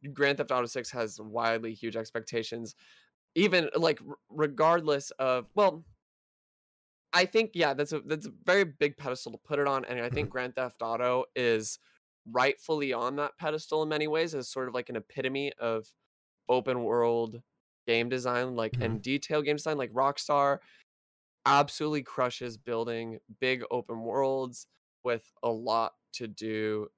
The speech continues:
Speaker 1: in them.
Speaker 2: Yeah. We've seen them
Speaker 1: Um,
Speaker 2: succeed twice now, and I think that they could play
Speaker 1: Right.
Speaker 2: safe. Well, not safe, but they know what they're doing with it when it comes to decisions to not maybe be as crazy because they could say, "This is a lot of work for us. Maybe we don't have that much time." Like,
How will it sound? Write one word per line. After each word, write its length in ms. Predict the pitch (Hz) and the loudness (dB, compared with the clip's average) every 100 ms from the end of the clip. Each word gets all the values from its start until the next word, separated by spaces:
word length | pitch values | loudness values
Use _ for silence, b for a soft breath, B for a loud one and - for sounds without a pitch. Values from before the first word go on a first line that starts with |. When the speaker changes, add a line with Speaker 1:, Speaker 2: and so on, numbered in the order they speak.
| _ | _
Speaker 1:
in 220 | 139 139 | 0 2
them. 440 | 139 135 135 131 131 _ | 0 0 0 -4 -12 _
Speaker 2:
Yeah. 160 | - - - - | -4 -4 -4 0
We've 120 | 117 110 | 2 4
seen 160 | 175 | 4
them 80 | 170 | 2
Speaker 1:
Um, 40 | |
Speaker 2:
succeed 460 | - - - 156 117 | 0 -4 -2 0 2
twice 400 | - 110 160 - | 2 4 2 2
now, 300 | 101 92 107 | 2 2 2
and 120 | 107 | 2
I 60 | 101 | 0
think 260 | - 123 | 0 -2
that 280 | 120 107 104 | 0 0 0
they 80 | 113 | -4
could 160 | - - | -4 -2
play 140 | 117 | 0
Speaker 1:
Right. 60 | 104 | 0
Speaker 2:
safe. 460 | - 120 131 127 - B B B | 0 2 4 2 -6 B B B
Well, 220 | 160 170 - | 2 4 4
not 220 | 190 185 | 2 2
safe, 360 | - 151 190 - | 2 2 2 4
but 280 | 139 120 - | 4 4 0
they 180 | 139 151 | 2 4
know 180 | 165 180 | 6 6
what 160 | 185 151 | 4 4
they're 100 | 135 | 2
doing 200 | 131 131 | 4 2
with 120 | 117 | 2
it 100 | 113 | 2
when 100 | 113 | 2
it 60 | 113 | 2
comes 160 | 123 | 0
to 60 | 95 | -2
decisions 500 | - - 113 123 - | -6 -2 0 0 2
to 80 | 117 | 2
not 180 | 104 | 2
maybe 240 | - 104 101 | 2 2 2
be 220 | 104 98 | 2 2
as 200 | - 101 | 2 0
crazy 340 | - 110 98 110 | 0 0 2 0
because 340 | 104 110 95 | 0 0 2
they 100 | - 98 | 0 -2
could 120 | 92 | -2
say, 260 | - 104 98 B B | 0 0 0 B B
"This 100 | 127 | -2
is 60 | 131 | 2
a 60 | |
lot 140 | 131 120 | 4 4
of 60 | |
work 160 | 123 135 | 4 2
for 140 | 120 | 2
us. 140 | 104 113 | 2 2
Maybe 180 | 110 | 2
we 100 | 110 | 4
don't 80 | 107 | 2
have 80 | 107 | 2
that 60 | 101 | 0
much 180 | 98 - | -2 -2
time." 320 | 104 113 82 | -2 0 0
Like, 280 | 78 78 | -2 -4